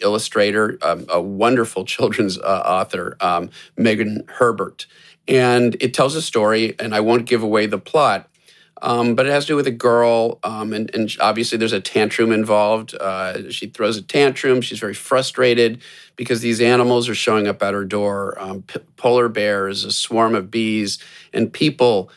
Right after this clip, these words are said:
who've been displaced by climate change. And it upsets her that they're coming to her door and bothering her, but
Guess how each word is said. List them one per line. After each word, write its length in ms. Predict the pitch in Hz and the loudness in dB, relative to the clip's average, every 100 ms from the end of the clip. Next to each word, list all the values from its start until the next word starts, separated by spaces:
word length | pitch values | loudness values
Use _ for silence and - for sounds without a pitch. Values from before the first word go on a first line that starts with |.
| _ | _
who've 180 | 131 120 | -2 2
been 160 | 123 | 2
displaced 640 | 113 117 - 123 123 127 - | 2 0 -2 0 2 2 -2
by 140 | 117 | -2
climate 480 | - 131 131 127 117 | -2 -2 2 2 0
change. 480 | - 104 92 - - | -4 -4 -6 -10 -10
And 100 | 104 | -8
it 140 | 101 - | -10 -2
upsets 540 | 113 117 - 143 135 | -2 0 0 0 0
her 160 | - 123 | 0 0
that 180 | 104 101 | -2 -4
they're 140 | 107 | -8
coming 420 | - 113 113 110 | -8 -2 -2 -2
to 120 | 110 110 | -2 -4
her 100 | 107 | -2
door 360 | 117 113 123 | 0 4 4
and 160 | 117 104 | 2 0
bothering 480 | 110 120 120 117 107 | 0 2 2 -2 0
her, 240 | 113 104 - - _ - | -2 -2 -6 -20 _ -18
but 480 | 117 123 123 117 | -6 2 2 2